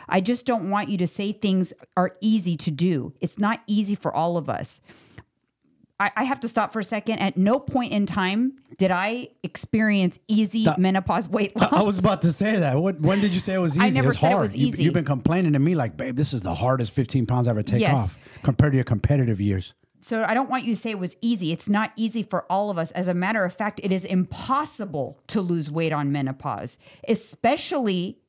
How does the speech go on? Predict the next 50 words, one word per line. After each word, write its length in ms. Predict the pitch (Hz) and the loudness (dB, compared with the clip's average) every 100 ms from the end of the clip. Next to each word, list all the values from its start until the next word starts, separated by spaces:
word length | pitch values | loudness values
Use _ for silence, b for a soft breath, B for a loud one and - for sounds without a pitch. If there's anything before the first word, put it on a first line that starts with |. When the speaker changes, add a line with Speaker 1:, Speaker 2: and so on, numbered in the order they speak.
| _ | _
Speaker 1:
if 140 | 208 190 | -2 0
you 140 | 214 | 0
have 240 | 180 170 | 0 -2
hypothyroidism. 1200 | - 147 139 170 - 214 320 220 147 127 120 113 110 _ b b b b b b _ | -2 -4 -2 -2 0 0 0 -2 -2 -6 -8 -10 -10 _ b b b b b b _
Glad 560 | 185 208 254 311 269 214 | 0 0 0 0 -2 -2
if 200 | 214 214 | -4 -2
it 100 | 226 | -2
is 160 | 190 180 | -2 -4
for 220 | - 190 | -4 -4
you, 420 | 175 180 240 160 | -2 0 0 0
but 180 | 139 175 | 0 0
it's 240 | 214 214 | 0 -4
not 300 | 190 196 196 | -4 -2 -4
for 120 | - 170 | -4 -2
most. 560 | 156 165 131 - - - | 0 0 -2 -10 -10 -2
I 120 | 196 | 0
know 240 | 202 233 | 2 2
my 200 | 269 233 | 2 0
picture 360 | 226 220 214 208 | -2 -4 -4 -2
doesn't 320 | 185 170 160 | -2 -4 -6
show 340 | - - 202 165 | -6 -2 0 0
it, 180 | 147 | -2
but 100 | - | -2
I'm 140 | 180 180 | -2 -2
sixty-one 720 | - 269 - 220 185 180 160 | -4 -10 -6 -4 0 0 0
and 140 | - | -2
I'm 120 | 165 160 | -2 0
glad 240 | 170 185 | 0 -2
it's 140 | 185 - | -2 -6
over 260 | 180 165 | -4 -4
with, 280 | 147 139 127 - | -2 -4 -4 -6
but 120 | 180 | -2
the 140 | 180 | -2
effects 420 | 170 - 233 - | -2 -2 -4 -4
remain. 560 | 175 165 165 156 127 120 B B B | -2 0 2 0 -2 -8 B B B
I 100 | 185 | -4
take 280 | 180 220 233 | -2 -4 -2
care 180 | 254 247 | 0 0
of 100 | 214 | 0
myself 420 | 196 185 190 180 | -2 -2 -4 -4
and 80 | 170 | -4
I 60 | |
have 160 | 160 165 | -4 -4
a 60 | |
full 280 | 151 - 214 | -8 -8 -4
life 260 | 175 156 151 | 0 0 -2
and 100 | 170 | -2
I 80 | 165 | -2
am 140 | 160 | -2
happy. 520 | 147 220 226 - - | -2 -4 -4 -6 -10